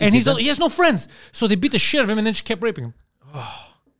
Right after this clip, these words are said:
Speaker 1: Like the dumbest, like, it,
Speaker 2: He went
Speaker 1: stuff.
Speaker 2: in and smacked the dinner tray off the biggest guy.
Speaker 1: I don't know if he
Speaker 2: <laughs>
Speaker 1: smacked it. All I know is that what they told me, uh, 'cause, uh, the way I found out was even crazier 'cause he had gotten out, right? It was a few years later and everyone was excited and I was there hanging out with him. And then I made a joke about getting raped in prison.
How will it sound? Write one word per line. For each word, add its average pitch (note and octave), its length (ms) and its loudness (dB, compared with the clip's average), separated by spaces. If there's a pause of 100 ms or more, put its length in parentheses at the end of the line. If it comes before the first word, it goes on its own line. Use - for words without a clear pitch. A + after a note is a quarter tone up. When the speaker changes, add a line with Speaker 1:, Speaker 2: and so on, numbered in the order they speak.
(760)
Speaker 1:
Like G#3 200 0
the A3+ 80 2
dumbest, A#3+ 560 0
like, G#3+ 200 2
it, G#3 120 -2
Speaker 2:
He G#3 60 -4
went F3 180 -2
Speaker 1:
stuff. C#4 160 4
Speaker 2:
in D#3 60 -2
and B2+ 180 -2
smacked C#3+ 320 -8
the B2+ 40 -4
dinner B2 240 2
tray B2+ 260 4
off A2+ 180 2
the C3+ 80 2
biggest D3 400 2
guy. A3 100 2
Speaker 1:
I A3+ 40 4
don't D#4 120 4
know F4+ 60 4
if - 80 0
he A#3 40 0
Speaker 2:
<laughs> - 160 -2
Speaker 1:
smacked G#3+ 300 0
it. D4+ 100 -2
All A3+ 280 4
I B3 80 4
know B3 220 2
is G#3 80 -2
that F#3+ 120 0
what F3 140 -2
they F3+ 80 2
told G3+ 240 0
me, A3 260 -2
uh, D3 80 -4
'cause, E3 260 -4
uh, D#3+ 240 -12
the D3+ 140 -4
way F3+ 160 2
I F#3 60 0
found D#3 240 -6
out C3 100 -2
was B2+ 160 -4
even B2+ 140 -8
crazier D3+ 280 -4
'cause B2+ 140 -10
he D3+ 60 -2
had D#3 100 -4
gotten D3 220 -4
out, C3 240 -4
right? B2+ 120 -6
It C#3 40 -6
was A#2+ 100 -8
a - 60 -18
few C#3+ 100 -4
years B2 140 -6
later D3+ 200 -4 (340)
and B2 340 -4
everyone B2+ 220 -4
was A#2 100 -8
excited F#3+ 320 -2
and D3 80 -2
I C3 60 -4
was A#2+ 100 -8
there C#3 120 -4
hanging C3 220 -6
out C#3+ 140 -6
with E3+ 80 -8
him. E3 100 -8
And C#3 100 -6
then E3+ 120 -4
I - 20 -6
made D#3 160 -6
a C3 60 -6
joke C3+ 260 -6
about B2 240 -8 (140)
getting B2 200 -10
raped B2 200 -8
in A#2 80 -16
prison. C#3 280 -10